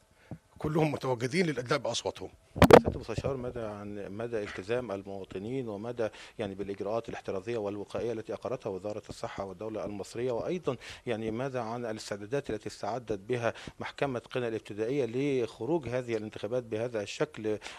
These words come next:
Speaker 2: الطيب؟
Speaker 1: والله، الهيئة ال-، الوطنية للانتخابات، الحمد لله، أمدتنا بكافة وسائل ال-، الوقاية الاحترازية لل-، للجان الفرعية، سواء زملاء، آه، مشرفين على اللجان الفرعية، أو،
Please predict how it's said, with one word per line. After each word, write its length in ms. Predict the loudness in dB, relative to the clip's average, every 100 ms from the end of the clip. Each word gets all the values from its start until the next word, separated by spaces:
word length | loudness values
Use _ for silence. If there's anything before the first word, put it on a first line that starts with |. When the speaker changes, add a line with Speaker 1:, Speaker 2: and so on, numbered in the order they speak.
| -10
Speaker 2:
الطيب؟ 340 | -6 -6 -6 8 10 12 10 6 4 0 -2
Speaker 1:
والله، 400 | 2 4 4 4
الهيئة 540 | 4 4 2 0 -2
ال-، 200 | -6 -6
الوطنية 480 | -4 -2 0 2 0
للانتخابات، 600 | -2 -6 -6 -2 -2 -2
الحمد 280 | -4 -4 -4
لله، 260 | 0 0
أمدتنا 560 | 0 -2 0 0 0 -2
بكافة 640 | -2 2 4 4 0 -8 -6
وسائل 640 | -4 -2 -2 -2 -4 -10 -12 -20 -20 -20 -20 -6 -4
ال-، 240 | -4 -2
الوقاية 680 | 0 0 -4 -2 2 2 2
الاحترازية 920 | -2 -2 -2 -2 -2 0 2 2 0 -6
لل-، 720 | -2 2 2 0 -4 -6 -2 0 0 -2 -2
للجان 280 | 4 6 6
الفرعية، 640 | 4 2 2 0 -2 -6 -10 -20 -12
سواء 380 | -2 0 2 0
زملاء، 480 | -2 0 2 2 0 _ -4
آه، 140 | -2
مشرفين 480 | -2 -4 -4 0 0
على 160 | 2 -2
اللجان 520 | -4 -4 -4 -2 -2
الفرعية، 560 | 0 0 2 2 2 6
أو، 300 | 6 4